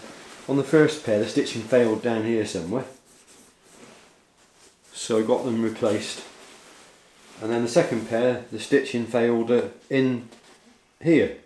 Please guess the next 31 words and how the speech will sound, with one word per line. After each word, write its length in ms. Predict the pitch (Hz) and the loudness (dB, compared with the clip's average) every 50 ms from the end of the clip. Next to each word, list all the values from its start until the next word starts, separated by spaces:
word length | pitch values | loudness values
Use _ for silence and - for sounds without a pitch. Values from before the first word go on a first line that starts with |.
| _ _ _ _ _ _ _ _ _ _ _ _ _ _ _ _ _ _ _ _ _ - | _ _ _ _ _ _ _ _ _ _ _ _ _ _ _ _ _ _ _ _ _ -16
So 560 | - - - - 127 131 131 131 123 120 113 | -14 -8 0 2 4 4 4 4 2 -2 -2
I'm 80 | 120 123 | 0 4
hoping, 400 | 139 151 151 147 - 127 120 120 | 6 6 6 6 4 0 0 0
fingers 340 | - 151 139 127 123 113 - | 2 2 2 2 2 0 -2
crossed, 400 | - - - 139 123 - - - | -6 0 4 4 4 4 2 -6
it's 180 | 127 117 - | -8 -10 -8
third 260 | - 147 139 139 135 135 | -2 2 2 2 2 2
time 260 | - 127 123 127 139 | -2 -2 0 0 0
lucky 240 | 156 147 - 123 101 | 0 -2 -2 -4 -6
for 140 | - - | -6 -6
these. 420 | 87 90 101 117 127 131 - - - - - - - - - - - - - - - - - - | -6 -4 -2 -2 -2 -4 -6 -10 -14 -18 -20 -20 -20 -20 -20 -20 -20 -20 -20 -20 -20 -20 -20 -12
But 120 | - 113 131 | -10 -6 -4
my 80 | 143 | 0
local, 520 | 151 160 160 156 156 - 143 139 135 131 135 | 2 2 2 2 2 -2 -2 -2 -2 0 0
um, 320 | 127 123 117 113 117 - - - - - _ _ _ - _ _ - | 0 0 0 -2 -4 -10 -18 -20 -20 -20 _ _ _ -20 _ _ -2
motorcycle 580 | 131 139 135 135 - - 107 104 - 98 92 | -2 0 0 -2 -2 -4 -4 -4 -4 -8 -10
shop, 380 | 87 - - 107 113 113 - - - - - - - - - _ _ _ _ - - - - - - - - - - - - - _ _ _ _ _ _ - _ _ _ _ - _ _ | -10 -6 -2 -2 -2 -2 -4 -10 -20 -20 -20 -20 -20 -20 -20 _ _ _ _ -20 -20 -20 -20 -20 -20 -20 -20 -20 -20 -20 -20 -20 _ _ _ _ _ _ -20 _ _ _ _ -20 _ _
White 220 | - 113 113 113 - | -6 -6 -6 -6 -4
Treads, 300 | - 120 110 107 - - | -2 -2 -2 -2 -4 -8
have 80 | 95 | -8
been 180 | 107 110 110 110 | -6 -6 -6 -4
really, 200 | 113 113 107 101 | -4 -4 -4 -4
really 220 | - 120 120 107 | -4 -6 -6 -6
good. 300 | 107 - 123 107 - - - - - - - - - - - - - - - - - - _ _ - - - | -4 -2 -2 -2 -2 -4 -10 -16 -18 -18 -18 -18 -20 -20 -20 -20 -20 -20 -20 -20 -20 -20 _ _ -20 -20 -20
So, 400 | - - - 110 107 107 104 110 | -14 -6 -4 -4 -4 -2 -4 -6
uh, 220 | 110 110 107 101 - - - - - - - - _ _ _ _ - - - | -4 -4 -6 -6 -8 -14 -20 -20 -20 -20 -20 -20 _ _ _ _ -20 -12 -6
they've 200 | 123 120 104 - | -4 -4 -4 -4
got 180 | 135 135 - | -6 -6 -6
a 20 | - | -6
two-year 480 | - - 143 135 131 127 120 117 117 | 0 0 2 2 2 2 2 2 2
guarantee, 640 | 117 123 113 113 117 117 117 - - 143 131 - - | 2 0 0 0 0 -2 -2 -2 -2 -2 -2 -2 -4